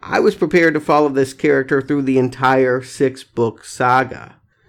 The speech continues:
And while there were clear signs that our Mentat Emperor Paul Muad'Dib was depressed,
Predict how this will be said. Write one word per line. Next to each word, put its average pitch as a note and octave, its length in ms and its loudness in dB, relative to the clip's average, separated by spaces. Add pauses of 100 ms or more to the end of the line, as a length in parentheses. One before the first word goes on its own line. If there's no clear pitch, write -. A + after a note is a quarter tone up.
(200)
And B2+ 240 0
while C3+ 200 4
there C#3+ 100 6
were D3 100 4
clear C#3+ 280 0
signs C3 420 -2
that A#2+ 160 0
our A#2 80 0
Mentat A#2+ 560 0
Emperor A#2 480 0
Paul A2+ 280 -2
Muad'Dib A2+ 520 0
was A#2+ 440 0
depressed, B2 800 -2